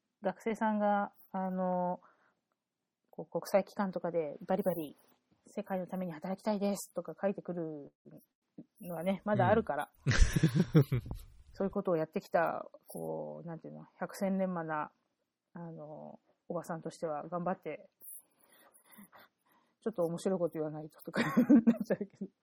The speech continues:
Speaker 2: いや、だけど学生としてはね、それ嬉しいですよね。
Speaker 1: でも、あの、最近決めたの。あの、「どういった教育をしたいですか？」って言われると、やっぱり、私はやっ-、前にも言ったと思うけど、あの、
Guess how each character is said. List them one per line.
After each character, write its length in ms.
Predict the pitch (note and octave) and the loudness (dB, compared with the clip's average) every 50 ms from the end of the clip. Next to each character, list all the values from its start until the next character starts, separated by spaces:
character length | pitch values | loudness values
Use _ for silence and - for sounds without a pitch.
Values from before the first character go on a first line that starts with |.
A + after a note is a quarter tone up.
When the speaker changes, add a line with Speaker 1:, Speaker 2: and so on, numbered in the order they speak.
| - - - _ | -20 -20 -14 _
Speaker 2:
い 60 | - | -2
や、 240 | B2+ C#3 C#3+ C#3+ C#3 | 0 2 2 2 2
だ 100 | C#3+ F3+ | 0 2
け 100 | F#3 F3 | 2 2
ど 80 | C3 G#2+ | 2 2
学 260 | G2+ B2+ C3 - - | 2 0 0 0 -2
生 200 | - - - C3+ | -2 -2 -2 0
と 140 | - F#3 E3+ | 0 0 0
し 100 | - - | 0 2
て 80 | - | 4
は 340 | F3+ D3+ B2+ A#2 A2 G#2+ G#2+ | 6 6 8 6 6 4 4
ね、 260 | G#2 A#2+ B2+ A#2+ A2 | 2 2 2 2 2
そ 120 | - - B2 | 0 0 0
れ 120 | B2+ B2+ | 0 0
嬉 220 | B2+ B2+ B2+ C3 C3 | 2 2 2 2 2
し 140 | - D#3 | 2 0
い 20 | C#3 | 0
で 60 | G#2+ | 0
す 80 | F#2 - | -2 -4
よ 80 | E2 E2 | -6 -4
ね。 280 | E2 F2+ F#2+ F#2+ F2 - _ _ _ _ _ _ _ _ _ _ _ _ _ | -4 -2 -2 -4 -4 -8 _ _ _ _ _ _ _ _ _ _ _ _ _
Speaker 1:
で 80 | G#3 | -4
も、 240 | G3+ F#3+ E3+ - - | -2 -2 -4 -2 0
あ 80 | F#3+ F#3+ | 0 2
の、 360 | F#3+ F#3 F#3 F3+ F3 F3+ - - | 2 0 0 -2 -4 -4 -6 -2
最 180 | - C4 C4 | 0 2 2
近 140 | C4 C4+ C4 | 2 0 -4
決 140 | B3 - C4 | -2 -2 0
め 140 | B3+ C4+ C4+ | 0 0 2
た 120 | C#4 C4+ | 2 2
の。 160 | A#3+ E3+ - - _ _ | 2 0 -4 -10 _ _
あ 180 | - G3 F#3+ F#3 | -4 -2 -2 -2
の、 400 | F#3 F3+ F3 F3 E3+ F3+ - - - | -2 -4 -4 -4 -6 -6 -10 -12 -12
「ど 240 | - G3 F#3+ A#3 C4 | -12 -4 2 4 4
う 80 | C4 B3 | 6 4
い 40 | A3 | 2
っ 40 | |
た 340 | A3+ - - F3+ F3 E3 - - - | 0 0 0 2 2 2 0 -2 -4
教 120 | - F#3+ F#3 | -4 -4 -4
育 160 | F3+ - F#3+ | -2 -2 -2
を 60 | F#3 | -4
し 80 | - - | 0 0
た 100 | G3+ G3 | 0 0
い 60 | F#3+ | 0
で 100 | F3 E3+ | -2 -4
す 100 | - - | -6 -2
か？」 100 | - G3+ G3+ | 0 0 0
っ 20 | - | 0
て 100 | _ _ | _ _
言 80 | E3+ E3 | -4 -4
わ 100 | D#3+ D#3+ | -2 -2
れ 120 | D#3+ D#3 | -4 -6
る 80 | D#3+ D#3+ | -6 -6
と、 120 | - D#3+ | -6 -6
や 100 | D#3+ D#3 | -6 -6
っ 40 | D3+ _ - | -6 _ -2
ぱ 100 | G3+ F#3+ | -2 0
り、 300 | E3+ D#3+ D#3+ D3+ C#3 F3+ - _ _ _ _ - | 0 -4 -8 -10 -10 -14 -20 _ _ _ _ -4
私 460 | A#3+ A#3 - D4 D4 D4 - - D4 | -2 2 2 2 2 0 -2 -2 2
は 180 | C#4+ C#4 C4+ | 4 4 4
や 100 | C4+ C4+ | 4 2
っ-、 100 | C4 C4+ - _ _ - | 0 -2 -8 _ _ -2
前 200 | B3 C4+ D4 D#4+ | 2 2 2 2
に 80 | E4+ | 2
も 60 | D#4 | 0
言 100 | A#3+ G3+ | 0 0
っ 20 | F3 | -2
た 200 | - - F#3+ F3+ | -2 -2 -4 -2
と 80 | - | -2
思 160 | F3 F3 F3 E3+ | -4 -4 -4 -4
う 40 | |
け 120 | E3 E3+ D#3+ | -4 -4 -4
ど、 140 | E3 D#3+ D#3+ | -4 -4 -4
あ 60 | D#3+ | -6
の、 380 | E3 D#3+ D#3 D#3+ E3 E3 C#3+ | -6 -8 -8 -10 -10 -12 -14